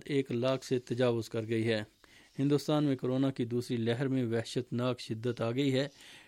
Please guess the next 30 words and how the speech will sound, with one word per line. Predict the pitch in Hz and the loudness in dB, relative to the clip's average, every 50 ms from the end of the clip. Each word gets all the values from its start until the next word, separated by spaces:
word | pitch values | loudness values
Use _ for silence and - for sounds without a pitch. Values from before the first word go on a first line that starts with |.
| _ - 151 | _ 0 2
ہندوستانی | 147 151 151 156 147 - 160 151 147 147 139 127 120 117 123 - 120 117 | 2 4 6 4 4 4 2 2 4 4 4 2 2 0 -2 -4 -4 -4
وزارت | 120 117 120 131 135 135 135 127 - 127 120 117 | -2 0 2 2 2 2 0 0 0 0 -2 0
صحت | - - 127 131 135 131 - | 0 0 0 0 0 0 -2
کے | - 120 | -4 -2
مطابق | 117 113 113 - 131 135 131 139 143 - - 127 - _ - - - _ _ - | -2 -2 0 4 4 4 6 4 2 0 -2 -10 -12 _ -20 -20 -20 _ _ 2
گزشتہ | 139 139 151 147 - - 165 151 | 4 4 4 4 4 4 2 2
چوبیس | 143 - 139 135 135 131 139 135 123 - - | 4 4 4 2 4 4 4 2 2 0 -4
گھنٹے | - 123 127 123 - 139 139 | -4 -4 -4 0 0 2 2
میں | 139 135 | 4 2
کورونا | 131 - 131 127 131 131 135 135 131 | 0 0 -2 0 2 2 2 2 2
کے | 127 127 | 0 0
ایک | 120 123 127 127 - 127 | 0 2 0 0 0 0
لاکھ | 131 131 127 127 - | 0 0 0 0 -4
تین | 127 - 127 127 131 120 | -6 -4 -2 -2 0 0
ہزار | 117 113 117 123 127 127 120 - - _ _ - - - _ _ - | -2 0 0 2 2 2 0 -2 -6 _ _ -20 -20 -20 _ _ -2
پانچ | 139 143 143 135 - | 0 2 2 0 0
سو | - 135 | 0 0
اٹھاون | 123 120 - - - 131 131 131 131 123 117 | 0 0 -4 -4 -2 -2 0 0 0 0 0
نئے | 117 117 | 0 0
مریضوں | 117 113 113 117 120 120 131 127 | 0 0 0 0 0 0 0 -4
کا | 120 - 120 | -2 -2 -2
اندراج | 113 113 110 113 113 113 110 95 - | 0 0 0 0 0 0 0 -2 -4
کیا | - 117 117 120 127 131 | -4 -2 2 2 2 4
گیا۔ | 139 135 127 127 127 - _ - - - - - - - | 4 4 2 2 0 -2 _ -18 -20 -20 -20 -16 -8 0
جب | 135 143 143 139 | 4 4 4 4
سے | - 143 135 | 4 0 0
کورونا | - 131 123 127 131 135 127 | 2 2 0 2 2 2 2
شروع | 117 - - 123 135 147 | 0 -2 -2 0 0 0
ہوا | 135 127 127 123 120 | 2 4 4 4 4
ہے، | 120 123 127 | 4 2 0